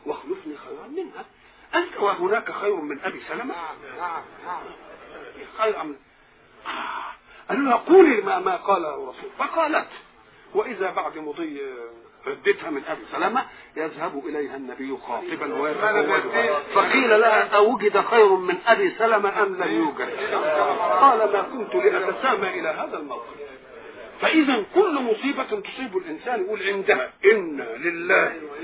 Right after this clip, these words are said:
Speaker 1: وإنا إليه راجعون، اللهم أجرني في مصيبتي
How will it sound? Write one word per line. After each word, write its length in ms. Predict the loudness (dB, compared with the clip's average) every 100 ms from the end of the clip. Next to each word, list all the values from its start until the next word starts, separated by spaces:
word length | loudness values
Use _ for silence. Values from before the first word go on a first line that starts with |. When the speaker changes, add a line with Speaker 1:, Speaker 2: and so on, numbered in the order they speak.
| -10 -2
Speaker 1:
وإنا 560 | 0 2 0 -2 -4 -6
إليه 480 | 0 4 6 4
راجعون، 560 | 2 0 0 2 2 0 -2 2
اللهم 500 | 4 6 6 4 -4
أجرني 520 | 0 2 2 2 -6 -10 -18 -12
في 280 | -2 2 4
مصيبتي 720 | 2 0 0 2 2 4 2